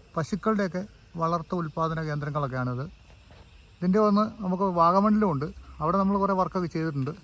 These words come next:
ഇവിടെ നമ്മളൊന്നും ചെയ്തിട്ടില്ല, വരുന്ന വഴി ഇപ്പോൾ കണ്ടപ്പോൾ ഞാൻ പറഞ്ഞതാണ്. ഇതൊക്കെ ഇവിടെ വരാനുള്ള കാരണം ശരിക്കും പറഞ്ഞാൽ മാടുപെട്ടി അഥവാ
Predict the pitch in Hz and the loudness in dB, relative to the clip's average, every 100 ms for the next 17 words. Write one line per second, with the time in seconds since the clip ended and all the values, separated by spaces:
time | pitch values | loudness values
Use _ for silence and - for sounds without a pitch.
0 | - - 151 170 170 165 165 151 147 123 | -20 -8 -4 -2 -2 -2 -2 -2 -2 -2
1 | 135 - - - - 147 156 175 170 170 | -8 -10 -20 -20 -10 -6 -2 0 0 -2
2 | 160 165 180 180 151 143 135 135 - - | -2 0 0 0 -2 -2 -2 -4 -8 -18
3 | - - - 190 214 214 185 185 208 196 | -20 -14 -6 0 4 4 4 4 4 4
4 | 180 180 185 175 165 175 160 165 185 156 | 2 2 2 0 0 0 -2 -4 -6 -2
5 | 151 170 196 185 160 170 151 165 | 2 4 4 2 -2 -6 -4 -2